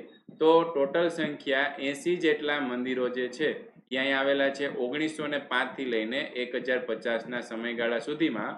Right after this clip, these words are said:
આવા મંદિરોનું નિર્માણ થયેલું છે, પણ સમય જતાં અલગ અલગ જે રાજવીઓ આવેલા છે એને આવા મંદિરો જે છે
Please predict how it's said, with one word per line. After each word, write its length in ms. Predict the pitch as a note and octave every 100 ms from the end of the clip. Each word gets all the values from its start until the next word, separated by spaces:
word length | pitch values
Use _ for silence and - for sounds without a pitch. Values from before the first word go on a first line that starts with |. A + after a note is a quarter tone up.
| - - _ _
આવા 300 | A#2+ B2 C3+
મંદિરોનું 840 | B2+ A#2 A#2+ C3 C3 C3+ C3+ C3+ -
નિર્માણ 360 | A#2 C3 E3+ E3+
થયેલું 360 | D3 C3 A#2+
છે, 180 | A2 A#2 C3 - - - -
પણ 120 | D3
સમય 360 | D3 C3+ D#3 E3
જતાં 400 | D3+ C#3+ C3+ - - - _ _
અલગ 260 | C#3+ D#3+ D#3
અલગ 280 | D#3 D#3+ D#3+ - C3+
જે 240 | D3+ D3+
રાજવીઓ 480 | A2+ B2 C3 D#3+ D#3
આવેલા 360 | A#2+ A2+ G#2
છે 220 | G2+ B2+ C3+
એને 680 | C#3+ - C3 D3 D3+ D#3 - -
આવા 200 | C3 D3
મંદિરો 460 | C#3 C#3 D3+ D3+
જે 180 | C#3+ D3
છે 180 | C#3+ E3